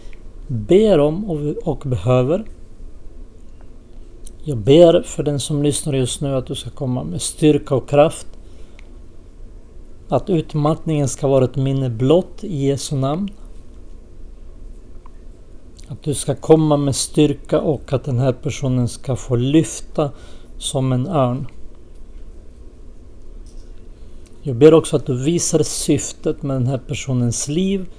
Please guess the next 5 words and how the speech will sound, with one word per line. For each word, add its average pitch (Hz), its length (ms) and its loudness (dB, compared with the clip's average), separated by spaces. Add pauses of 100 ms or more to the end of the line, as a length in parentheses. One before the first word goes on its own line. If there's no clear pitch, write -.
(2250)
så - 320 2
att - 240 -6 (180)
dagarna 151 640 6
blir 135 460 2
bättre 156 800 4